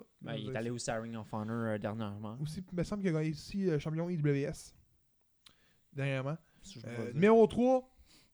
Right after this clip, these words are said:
Speaker 2: je peux pas le mettre, Benjamin Toll. Champion de la lutte zéro sept. Il a été aussi champion I W S cette année aussi.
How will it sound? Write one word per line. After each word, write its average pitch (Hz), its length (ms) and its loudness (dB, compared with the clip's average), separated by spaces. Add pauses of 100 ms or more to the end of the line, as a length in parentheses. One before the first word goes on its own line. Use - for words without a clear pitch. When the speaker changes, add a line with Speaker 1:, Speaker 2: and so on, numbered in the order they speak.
(280)
Speaker 2:
je - 100 -20
peux 160 120 -4
pas 170 80 2
le 175 80 0
mettre, 190 180 0 (300)
Benjamin 147 280 0
Toll. 180 260 -4 (1160)
Champion 156 280 0
de 165 40 2
la 156 60 4
lutte 156 160 2
zéro 147 220 2
sept. 175 180 -4 (420)
Il 143 80 -2
a - 20 0
été 143 140 -2
aussi 151 180 -6
champion 151 300 -2
I 165 60 2
W 147 220 4
S 147 100 2
cette 151 140 -4
année 147 140 -2
aussi. 151 240 -6